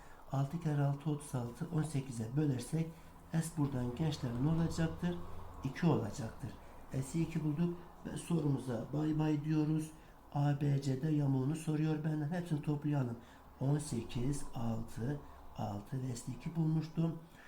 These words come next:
Ne diyecek burası? On sekiz, iki de burada yirmi, on iki de sorumuzun cevabı otuz iki olacaktır. Gençler, bir yamukta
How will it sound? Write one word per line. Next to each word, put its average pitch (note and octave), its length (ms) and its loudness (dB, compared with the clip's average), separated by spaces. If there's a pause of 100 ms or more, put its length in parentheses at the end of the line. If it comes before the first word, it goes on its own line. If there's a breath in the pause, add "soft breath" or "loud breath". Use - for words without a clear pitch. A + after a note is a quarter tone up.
(1000 loud breath)
Ne D3 140 2
diyecek A2+ 280 0 (120)
burası? A2+ 380 -2
On C#3+ 260 4
sekiz, A#2+ 500 -2
iki - 180 -4
de A#2+ 180 0
burada A2 260 -2
yirmi, C#3+ 600 2 (300 loud breath)
on D#3+ 200 4
iki D3 260 -4
de - 40 -4 (120)
sorumuzun A2+ 560 -2
cevabı C3+ 600 -2 (400 loud breath)
otuz B2 280 -2
iki A#2 180 -2
olacaktır. A2 580 -4 (420 loud breath)
Gençler, E3+ 520 4 (800 loud breath)
bir A3+ 640 2
yamukta - 1300 4